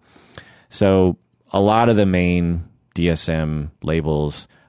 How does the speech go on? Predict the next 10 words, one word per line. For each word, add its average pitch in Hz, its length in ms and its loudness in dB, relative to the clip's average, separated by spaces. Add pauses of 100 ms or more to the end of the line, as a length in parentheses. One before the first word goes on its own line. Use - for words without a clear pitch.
(180)
have 80 340 -6
been 76 140 -2
associated 71 560 -6
with 69 120 -8
childhood 67 440 -8
mistreatment, 67 500 -8
including 82 400 -6
emotional 69 380 -10
abuse. - 280 -12 (800)
Also, 107 580 2